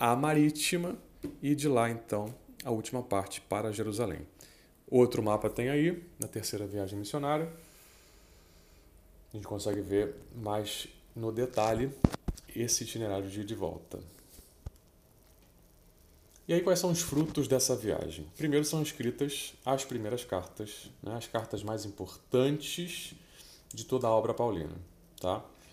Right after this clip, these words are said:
Ele tinha começado a esboçar alguns assuntos nas cartas aos Tessalonicenses e agora em Romanos, Gálatas, primeira Coríntios e Efésios, carta aos Efésios,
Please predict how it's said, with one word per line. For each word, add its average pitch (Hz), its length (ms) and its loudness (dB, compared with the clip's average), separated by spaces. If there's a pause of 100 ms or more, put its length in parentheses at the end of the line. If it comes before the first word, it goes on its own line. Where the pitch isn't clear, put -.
(460)
Ele 110 220 -4
tinha 104 180 -2
começado 101 380 -6
a 104 40 0
esboçar 101 380 -2
alguns 107 300 -2
assuntos 131 800 -4
nas 113 320 -6
cartas 101 400 -4
aos 98 160 -4
Tessalonicenses 147 840 -2
e 156 60 2
agora 123 280 6
em 131 60 0
Romanos, 127 500 2
Gálatas, 113 520 2
primeira 127 520 4
Coríntios 117 600 0
e 135 80 0
Efésios, 113 1040 0 (520)
carta 101 280 -6
aos 104 100 -4
Efésios, 107 640 -2